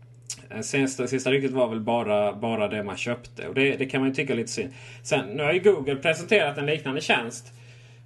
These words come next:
eh, som faktiskt funkar på iPhone också, även om det är flashbaserat på, på, på deras webbtjänst, så, så har de en, eh, liten, eh, baklucka där, så man kan,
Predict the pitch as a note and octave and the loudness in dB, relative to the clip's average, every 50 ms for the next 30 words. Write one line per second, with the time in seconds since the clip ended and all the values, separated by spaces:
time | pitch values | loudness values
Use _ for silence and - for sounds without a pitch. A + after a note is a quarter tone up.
0 | - - - C3 C#3 C3 B2+ B2 B2 A#2+ A#2 A#2 A#2 A#2 A2 G#2+ A2 A#2 B2 - | -20 -10 -4 0 2 4 4 4 2 2 0 0 0 0 0 0 -2 -2 -4 -8
1 | - - C3+ D#3 C#3+ - - - D#3+ E3 D3+ C3+ B2+ A2 - - F3+ F3 D3+ C#3 | -10 -6 -2 -2 -2 -2 -2 -4 -4 -4 -4 -4 -6 -6 -4 -4 -2 0 0 -2
2 | B2+ - - - - B2+ B2+ B2+ A#2+ - B2 B2 B2+ C3 A#2+ - - - B2+ B2+ | -2 -6 -10 -14 -8 -4 -2 -2 -2 -4 -6 -6 -4 -4 -6 -6 -8 -8 -6 -4
3 | C3+ C#3+ D3 C3 B2+ B2 B2 B2 A#2+ A#2+ - C#3+ C3 B2+ - - A#2+ A#2 - B2+ | -4 -2 -4 -4 -4 -6 -2 -4 -4 -4 -2 -4 -4 -4 -6 -8 -10 -8 -6 -4
4 | A#2 A2+ A#2 A#2 - B2+ A#2 A#2 - - B2+ A#2+ A#2 A#2+ A#2 G#2+ - - B2+ B2 | -4 -4 -6 -8 -8 -10 -10 -10 -8 -6 -4 -4 -2 -4 -4 -6 -8 -8 -6 -6
5 | A#2 A2+ A2 - C#3 C3 B2+ B2 - - A#2 G2+ G#2 - - B2 G#2+ F#2+ - B2+ | -6 -6 -6 -4 -2 -2 -2 -2 -4 -8 -8 -8 -8 -8 -8 -8 -8 -8 -8 -8
6 | B2+ A#2+ A2+ A2 A2+ A#2 A#2 G#2+ G#2+ A2 G#2+ G#2+ G#2+ A2 B2 C3 B2+ B2+ C3 C3 | -6 -6 -6 -6 -4 -6 -6 -6 -6 -8 -8 -10 -10 -10 -12 -12 -12 -12 -12 -12
7 | A#2+ A#2+ A#2+ A#2 A2+ A#2+ B2+ B2+ B2+ C3+ B2+ A#2+ A2+ A#2 A#2 A#2 A#2 - A#2 G#2 | -10 -12 -12 -12 -12 -12 -12 -12 -12 -12 -12 -6 -6 -4 -4 -4 -6 -8 -10 -8
8 | - B2 G#2+ G2+ - A2+ G#2+ A2+ - - - | -6 -6 -6 -6 -8 -10 -14 -14 -16 -16 -18